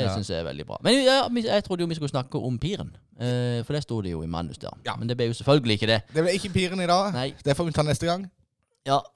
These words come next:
Speaker 1: Eh, fordi at det, eh, vi skal ikke så langt tilbake i tid, men historie er ikke det på en måte det som vi har opplevd. Kan
Speaker 2: Jo.
Speaker 1: man definere det med noe tid?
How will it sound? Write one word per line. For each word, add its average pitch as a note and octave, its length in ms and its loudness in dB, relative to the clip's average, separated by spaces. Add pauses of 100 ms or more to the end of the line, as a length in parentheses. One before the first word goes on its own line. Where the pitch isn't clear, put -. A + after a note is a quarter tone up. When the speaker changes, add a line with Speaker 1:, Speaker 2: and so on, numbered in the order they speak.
(340)
Speaker 1:
Eh, C3+ 240 6
fordi C#3 260 0
at C3+ 120 2
det, D3 340 4
eh, A#2+ 480 6
vi A#2+ 80 2
skal B2+ 140 2
ikke - 120 -2
så C3+ 140 0
langt G#2 180 0
tilbake G2 240 0
i F#2+ 40 -2
tid, D#3 200 -4
men A2+ 140 2
historie A#2+ 640 -2
er G#2 80 -6
ikke - 220 -6
det A2 140 0
på - 120 2
en F#2+ 100 2
måte F#2 220 0
det F2+ 180 -2
som G2 140 -2
vi F2+ 80 2
har E2+ 160 0
opplevd. G2 380 -6 (840)
Kan A#2+ 80 -4
Speaker 2:
Jo. - 20 -2
Speaker 1:
man A2+ 140 4
definere G#2+ 440 0
det E2+ 160 -2
med G2 100 0
noe E2+ 80 -2
tid? - 260 -10